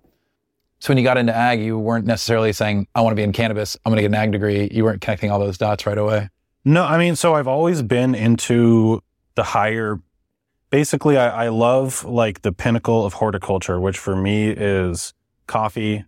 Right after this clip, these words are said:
Speaker 2: wine, cannabis. And so that's kind of earlier in my horticultural career.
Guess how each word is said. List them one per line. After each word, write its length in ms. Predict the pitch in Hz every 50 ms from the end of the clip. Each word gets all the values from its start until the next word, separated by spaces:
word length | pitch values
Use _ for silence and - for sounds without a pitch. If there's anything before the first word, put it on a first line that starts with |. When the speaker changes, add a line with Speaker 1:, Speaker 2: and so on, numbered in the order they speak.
| _ _
Speaker 2:
wine, 640 | - 98 95 98 98 98 98 98 98 95 95 95 95 - _ _ -
cannabis. 600 | - 107 92 85 80 78 78 85 - - - - _ _ _ _ _ _ _ _
And 460 | - 101 101 101 98 98 98 95 95
so 340 | - - - 107 101 98 101
that's 560 | 95 95 110 131 139 143 139 - - - - - _ _
kind 240 | - - 127 123 120
of 200 | 117 113 107 101
earlier 480 | 107 113 117 123 127 123 120 117 113 113
in 80 | 113
my 140 | 110 107 98
horticultural 680 | - 117 107 101 95 - 110 107 92 - 107 104 98
career. 600 | 90 - - 101 104 107 107 104 98 95 90 90